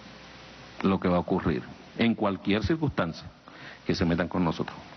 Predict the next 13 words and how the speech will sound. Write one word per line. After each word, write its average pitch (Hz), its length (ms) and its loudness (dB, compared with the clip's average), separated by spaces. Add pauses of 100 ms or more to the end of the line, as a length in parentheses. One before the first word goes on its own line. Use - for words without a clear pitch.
(120)
Lo 120 200 2
que 113 80 0
ocurrió 113 320 4
ayer, 123 300 2 (480)
en 104 200 4
el 92 220 6
día 143 480 2 (260)
de 107 160 2
estas 113 240 0
elecciones, 135 520 2 (440)
fue 104 220 0
extraordinariamente 92 1700 2 (140)
grandioso 95 1000 2